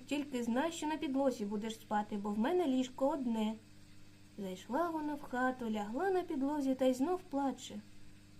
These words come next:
«Чого ти плачеш?» питає він.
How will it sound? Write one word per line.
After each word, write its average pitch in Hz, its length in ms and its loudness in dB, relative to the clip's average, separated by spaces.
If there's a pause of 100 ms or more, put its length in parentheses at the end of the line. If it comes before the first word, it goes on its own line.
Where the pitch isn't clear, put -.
(1120)
«Чого 294 360 4
ти 311 220 -4
плачеш?» 220 800 -2 (360)
питає 226 440 -2
він. 220 240 0